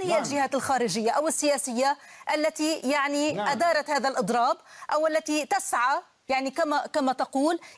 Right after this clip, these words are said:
Speaker 1: إلى زعزعة على الأقل الاستقرار الاجتماعي والسياسي وحتى الاقتصادي؟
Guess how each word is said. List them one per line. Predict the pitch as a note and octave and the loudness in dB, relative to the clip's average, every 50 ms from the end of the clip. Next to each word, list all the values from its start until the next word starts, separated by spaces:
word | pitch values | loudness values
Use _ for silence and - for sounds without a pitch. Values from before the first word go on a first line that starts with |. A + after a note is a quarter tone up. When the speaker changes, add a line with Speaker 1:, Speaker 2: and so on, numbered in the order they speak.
| - | -2
Speaker 1:
إلى | D4 D4+ D4+ D#4+ D4+ | 0 0 2 2 2
زعزعة | A3+ D4 F4+ D4+ D4 - C#4+ B3+ B3 C#4 C4 C4 | 2 0 0 0 0 0 0 0 0 0 0 0
على | B3 C#4 C4+ | 0 0 0
الأقل | C4+ - C4+ - E4 D4+ C#4+ | -2 -2 -2 -2 0 0 0
الاستقرار | C4+ - C4 - - - C4 C#4 C#4+ C4 | 0 0 -2 -4 -4 -4 -2 -2 -2 -2
الاجتماعي | C4 - B3 - - C4+ A#3+ C4 C#4 B3 B3+ | -2 -4 -6 -4 -2 0 0 0 0 0 -2
والسياسي | B3+ B3+ B3 - - A#3+ A#3+ B3+ C4+ - - | -2 -2 -4 -4 -4 -2 0 -2 0 0 -2
وحتى | C4 C4+ - - - - C#4 | -4 -2 -4 -4 -6 -6 -6
الاقتصادي؟ | G#3 - - - A#3 - - G3+ G3 F#3+ F3+ | -6 -6 -8 -6 -6 -4 -2 -2 -4 -4 -8